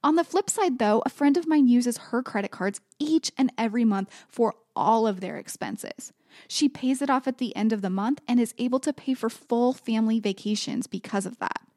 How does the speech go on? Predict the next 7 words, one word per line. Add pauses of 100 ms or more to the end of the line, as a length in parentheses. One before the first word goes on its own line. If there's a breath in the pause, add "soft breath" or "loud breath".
(260)
So, (680)
know
your
goals, (460)
know
your
limits,